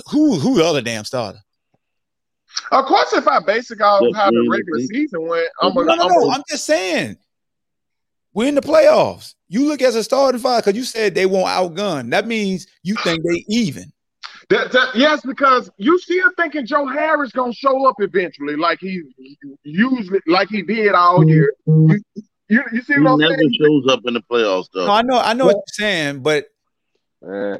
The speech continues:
Speaker 2: So I'm
Speaker 1: It's, it's
Speaker 2: saying,
Speaker 1: hard.
Speaker 2: definitely, like, I would take Brooklyn because I'm thinking
Speaker 1: You
Speaker 2: them guys can't play this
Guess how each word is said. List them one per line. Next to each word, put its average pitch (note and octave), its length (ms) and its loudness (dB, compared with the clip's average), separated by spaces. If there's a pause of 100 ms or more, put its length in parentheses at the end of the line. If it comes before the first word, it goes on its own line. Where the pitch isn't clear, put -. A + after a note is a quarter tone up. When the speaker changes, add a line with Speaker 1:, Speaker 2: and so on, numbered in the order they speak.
(140)
Speaker 2:
So C4+ 180 0
I'm C4+ 180 4
Speaker 1:
It's, D#4 100 -14
it's D#4 160 2
Speaker 2:
saying, C4+ 100 0
Speaker 1:
hard. B3 300 4
Speaker 2:
definitely, C#4 200 -2 (100)
like, A#3 260 0
I D4+ 160 2
would D#4 180 -2
take C4 320 -6
Brooklyn C#4 500 0
because A#3+ 320 -2
I'm B3 200 -2
thinking B3+ 220 -4
Speaker 1:
You - 0 - (200)
Speaker 2:
them D4 80 -2
guys F3+ 220 0
can't C4 320 -12
play G3+ 180 -4
this F3+ 240 -2